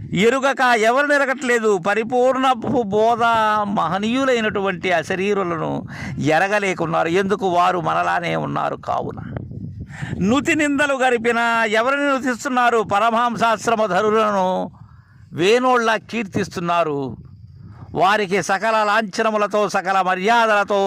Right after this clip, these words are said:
వారికి సాదర స-, సత్కారాలతో, వారిని అధికంగా గౌరవిస్తూ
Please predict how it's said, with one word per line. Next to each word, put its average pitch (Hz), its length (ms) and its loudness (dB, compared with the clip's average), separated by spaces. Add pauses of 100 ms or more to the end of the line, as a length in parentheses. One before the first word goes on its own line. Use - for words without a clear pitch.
(120)
వారికి 175 400 0
సాదర 185 320 -2 (140)
స-, - 280 -8
సత్కారాలతో, 160 800 0 (1300)
వారిని 247 460 2 (760)
అధికంగా 240 580 0 (140)
గౌరవిస్తూ 175 500 -2